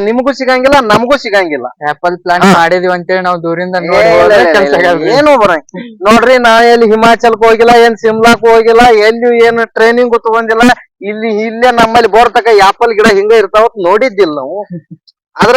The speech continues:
Speaker 1: ಏನ್ ಮಾಡಿದ್ವಿ, ಈಗ ಎರಡ್ ವರ್ಷ, ಎರಡರಿಂದ ಮೂರ್ ತಿಂಗಳ ಆತ್ರಿ ಹಚ್ಚಿ.
Speaker 2: ಹಾ ರೀ.
Speaker 1: ಅಟ್ರಾಗಿ ಈ ತಿಂಗಳದಾಗ ನೀರ್ ಹೆಚ್ಚ್ ಬಿಟ್ಟಾಗ ಏನ್ ಪ್ರಾಬ್ಲಮ್ ಮಾಡ್ತು, ನೀರ್ ಕಡಿಮೆ ಆದಾಗ ಏನ್ ಪ್ರಾಬ್ಲಮ್ ಮಾಡ್ತು,
Speaker 2: ಹ್ಮ್.
Speaker 1: ಯಾವ್ದ್ರಿಂದ ಏನ್ ಹೊಂಟಿತು, ಫಸ್ಟ್ ಕ ಫ್ಲವರ್ ಬಂದಾಗ ಏನ್ ಮಾಡ್ರ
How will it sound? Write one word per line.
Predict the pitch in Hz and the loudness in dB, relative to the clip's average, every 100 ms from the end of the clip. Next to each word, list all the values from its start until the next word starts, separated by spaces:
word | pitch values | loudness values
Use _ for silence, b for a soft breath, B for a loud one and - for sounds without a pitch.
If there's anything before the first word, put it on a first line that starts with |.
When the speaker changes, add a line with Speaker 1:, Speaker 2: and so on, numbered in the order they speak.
| 247 | 2
Speaker 1:
ಏನ್ | 208 285 277 | 4 2 2
ಮಾಡಿದ್ವಿ, | 233 220 220 262 240 247 | 0 0 2 0 0 -2
ಈಗ | 214 240 247 247 233 220 190 | 2 4 4 4 0 0 0
ಎರಡ್ | 202 220 | 2 2
ವರ್ಷ, | 226 208 226 | 0 0 0
ಎರಡರಿಂದ | 220 214 202 208 196 214 208 | 2 4 2 2 -2 -8 -6
ಮೂರ್ | 202 | -10
ತಿಂಗಳ | 202 214 214 | -8 -2 0
ಆತ್ರಿ | 196 175 | 0 -2
ಹಚ್ಚಿ. | 185 - 208 | -6 -4 -6
Speaker 2:
ಹಾ | 240 - 156 | -6 -10 -12
ರೀ. | 151 147 _ _ 220 | -12 -18 _ _ -6
Speaker 1:
ಅಟ್ರಾಗಿ | 220 254 247 233 | 0 0 0 0
ಈ | 247 | -4
ತಿಂಗಳದಾಗ | - 240 240 240 233 220 233 | -4 -2 2 2 2 2 2
ನೀರ್ | 220 226 220 | 2 0 0
ಹೆಚ್ಚ್ | 220 202 | -2 -2
ಬಿಟ್ಟಾಗ | 208 233 226 | -2 0 0
ಏನ್ | 226 220 | 0 -2
ಪ್ರಾಬ್ಲಮ್ | 208 214 202 196 190 | -2 0 2 0 -2
ಮಾಡ್ತು, | 175 160 175 170 | -4 -4 -6 -4
ನೀರ್ | 185 220 214 | -2 -2 0
ಕಡಿಮೆ | 214 214 247 233 | 0 -2 -2 -2
ಆದಾಗ | 226 240 | 0 2
ಏನ್ | 226 226 | 2 0
ಪ್ರಾಬ್ಲಮ್ | 202 202 196 196 185 | -2 0 0 0 -2
ಮಾಡ್ತು, | 175 165 165 160 156 | -4 -4 -6 -4 -6
Speaker 2:
ಹ್ಮ್. | - 156 139 | -10 -20 -4
Speaker 1:
ಯಾವ್ದ್ರಿಂದ | 208 226 226 262 254 240 | 0 2 2 2 2 2
ಏನ್ | 247 233 | 2 2
ಹೊಂಟಿತು, | 214 196 180 - 175 175 - 214 | 0 -2 -4 -4 -2 -2 -2 -2
ಫಸ್ಟ್ | 208 233 | 0 -2
ಕ | 214 220 226 226 | -2 0 2 2
ಫ್ಲವರ್ | 208 - 208 208 226 | 0 0 2 4 2
ಬಂದಾಗ | 202 214 214 220 | 2 0 0 0
ಏನ್ | 214 220 226 | 2 0 2
ಮಾಡ್ರ | 220 220 | 0 2